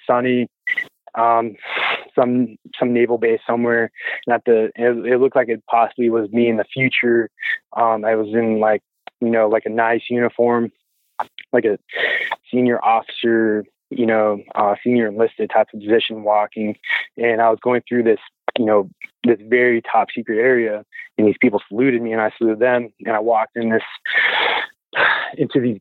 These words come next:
gates, into this area, and, uh, this guy comes over to me, and he looks like some commando type of guy,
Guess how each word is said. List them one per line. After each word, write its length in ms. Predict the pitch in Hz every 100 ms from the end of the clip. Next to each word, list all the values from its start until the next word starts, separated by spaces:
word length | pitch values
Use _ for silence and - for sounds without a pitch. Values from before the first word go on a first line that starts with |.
| -
gates, 300 | 135 143 -
into 220 | 117 110 127
this 100 | 101
area, 440 | 117 123 117 107 - _ _ _ _ _ _ _ - - -
and, 300 | 117 117 113
uh, 220 | 110 107
this 120 | 107 -
guy 160 | 143 147
comes 240 | - 120
over 200 | 127 135
to 60 | 110
me, 360 | 107 107 101 - - - - - - _ -
and 520 | 117 113 110 107 101 - - _
he 60 | 135
looks 180 | 127 131
like 140 | 117
some 120 | -
commando 460 | 113 113 113 113 107
type 200 | - 104
of 60 | 107
guy, 360 | 110 107 101